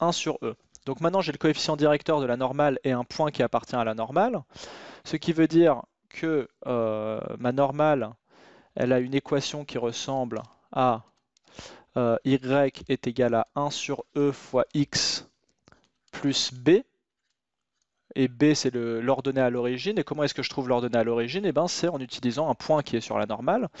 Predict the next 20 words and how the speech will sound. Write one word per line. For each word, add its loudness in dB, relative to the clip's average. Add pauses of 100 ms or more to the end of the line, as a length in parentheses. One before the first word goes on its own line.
(220)
de -6
coordonnées -2
un, 2
E. 2 (720)
Donc -6
je 0
sais 2
que -4 (600)
un 0 (720)
est 0
égal 4
à, 2 (920)
euh, -2 (600)
pardon, -2 (160)
E, -2 (1000)
Y -8
est 0
égal 0
à 2
E. 0